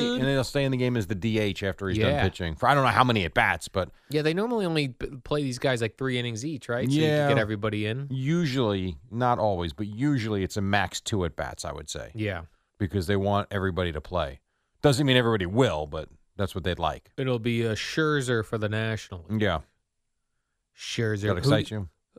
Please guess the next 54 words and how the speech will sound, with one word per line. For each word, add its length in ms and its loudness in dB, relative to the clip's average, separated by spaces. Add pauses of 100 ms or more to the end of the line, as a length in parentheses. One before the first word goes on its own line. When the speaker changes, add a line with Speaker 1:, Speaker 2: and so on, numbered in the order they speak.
(120)
Speaker 1:
Uh, 180 0
somewhat. 360 2
Speaker 2:
It 40 2
really 260 6
should 320 2
be 120 0
DeGrom 460 4
and 100 0
Cole. 380 0 (340)
So 120 -2
it 80 -2
should 280 0
be. 100 -12
Speaker 1:
Right. 400 -4 (440)
Speaker 2:
But 100 -6
it's 140 -16
not. 160 -12 (240)
Speaker 1:
Yeah. 260 -6 (1120)
What 120 -8
are 20 -8
we 120 -10 (100)
doing? 300 -6 (300)
Speaker 2:
Nothing. 580 4
We're 80 2
not 140 4
doing 160 2
anything. 200 4
Speaker 1:
What 40 4
Speaker 2:
I 20 6
mean, 100 6
Speaker 1:
are 40 2
we 40 -2
Speaker 2:
Cole 200 8
Speaker 1:
doing? 160 8
Speaker 2:
went 120 2
there 180 8
at 100 -2
least. 420 -2 (260)
Speaker 1:
Oh, 120 6
he 60 2
did? 360 0
Speaker 2:
Yeah. 320 2 (400)
Well, 160 4
he 140 4
spoke. 520 2
I, 120 0
well, 200 4
maybe 220 0
he 100 -4
didn't, 300 -4
actually. 460 -6
I 140 4
heard 220 2
some 200 -2